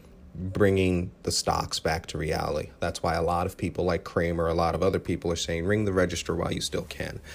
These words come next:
However, I think that as long as there's money being pumped into these companies for fast track, um, fast tracking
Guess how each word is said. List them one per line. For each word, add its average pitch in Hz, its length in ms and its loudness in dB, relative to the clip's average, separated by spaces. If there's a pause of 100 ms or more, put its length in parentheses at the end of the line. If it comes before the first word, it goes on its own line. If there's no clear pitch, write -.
(240)
However, 104 300 8
I 98 80 8
think 95 260 0
that 92 320 4 (400)
as 101 160 2
long 120 400 8
as 98 560 6 (180)
there's 95 460 4
money 95 300 4
being 92 340 2
pumped 92 420 -2
into 92 220 0
these 85 180 0
companies 87 460 -2
for - 160 -2
fast 90 420 0
track, 92 460 0 (640)
um, 82 480 0 (880)
fast 98 320 4
tracking 92 560 4